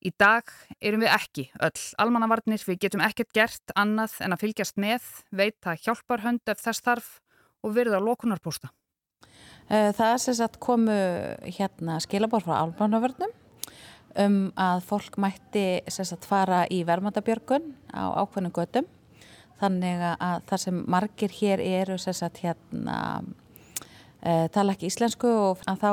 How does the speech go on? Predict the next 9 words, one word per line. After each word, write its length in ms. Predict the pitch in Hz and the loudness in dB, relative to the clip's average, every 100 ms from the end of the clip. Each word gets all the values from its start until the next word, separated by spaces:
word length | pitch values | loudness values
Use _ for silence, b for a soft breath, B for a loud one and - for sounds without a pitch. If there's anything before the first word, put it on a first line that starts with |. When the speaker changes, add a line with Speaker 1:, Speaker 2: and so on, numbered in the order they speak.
| 202 - | 0 -4
Speaker 2:
sem 140 | - | -10
sagt, 160 | 190 - | -8 -4
gengum 360 | 196 - 208 | -4 -2 -2
við, 140 | 196 185 | -2 -2
hérna, 380 | 175 - 165 165 - | -4 -4 -6 -4 -4
milli, 380 | 202 - 160 - B B B B B B - | -6 -4 -4 -6 B B B B B B -8
eh, 140 | 165 175 | -4 -2
milli 200 | 208 180 | 0 2
einstaklinga 600 | 214 254 240 262 - 247 | 2 0 0 0 2 4